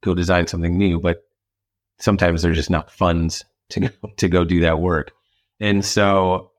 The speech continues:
you know, I think my only tip is, you know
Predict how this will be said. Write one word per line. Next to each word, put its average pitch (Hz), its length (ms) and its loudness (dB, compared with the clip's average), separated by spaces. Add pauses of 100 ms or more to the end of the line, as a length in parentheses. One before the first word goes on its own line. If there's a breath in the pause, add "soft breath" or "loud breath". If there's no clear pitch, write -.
(220)
you 117 140 0
know, 87 120 2
I 92 140 2
think 98 520 -4 (1000)
my 113 140 2
only 117 240 2
tip 110 260 -2
is, 104 440 -2
you 107 100 -6
know 90 200 -6